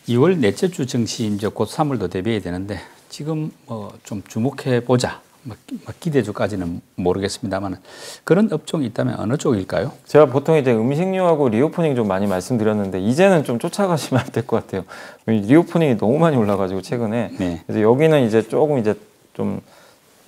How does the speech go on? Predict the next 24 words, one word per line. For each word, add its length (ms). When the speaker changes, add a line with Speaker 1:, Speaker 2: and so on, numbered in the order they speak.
Speaker 2:
이제는 340
좀 160
기다리는 440
전략 240
필요하고 520
은행보험도 720
좀 140
최근에 280
올랐으니까 800
이쪽도 480
조금 340
이제 300
약간 440
브레이크를 400
좀 120
거시고 400
좀 200
조정시 600
들어가면 380
좋을 160
것 120
같고요. 380
이제 540
좀 220